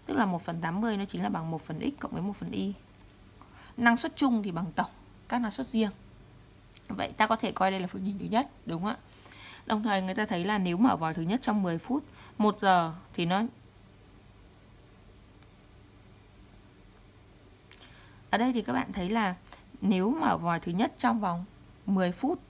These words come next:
đúng không ạ? Thì một phút thì nó sẽ chảy được là một phần x.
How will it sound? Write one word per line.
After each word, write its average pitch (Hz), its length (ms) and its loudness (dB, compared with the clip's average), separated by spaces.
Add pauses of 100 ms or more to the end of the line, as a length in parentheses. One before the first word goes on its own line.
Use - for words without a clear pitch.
(120)
đúng 190 140 -2
không 226 80 6
ạ? - 100 2 (920)
Thì 208 280 2 (320)
một 196 220 2
phút 330 340 -2
thì 180 220 -4
nó 170 160 -2
sẽ 262 280 -4 (1200)
chảy 190 200 0
được 170 240 -4
là 165 200 0
một 165 200 -4
phần - 200 -6
x. - 140 0